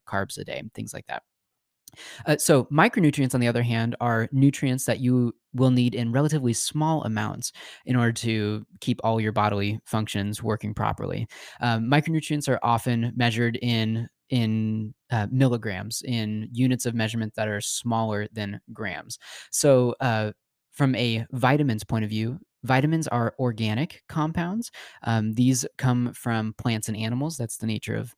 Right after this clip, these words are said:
being organic in this case, not to be confused with organic, as we talked about being, uh,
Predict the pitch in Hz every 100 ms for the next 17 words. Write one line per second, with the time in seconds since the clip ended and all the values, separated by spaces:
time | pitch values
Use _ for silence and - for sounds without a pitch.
0 | _ 113 107 98 104 107 101 110 110 107
1 | - 143 180 - - 131 147 - 156 151
2 | 156 143 139 131 131 - 127 120 117 120
3 | 117 113 113 113 101 110 110 104 - _
4 | 127 113 107 104 110 104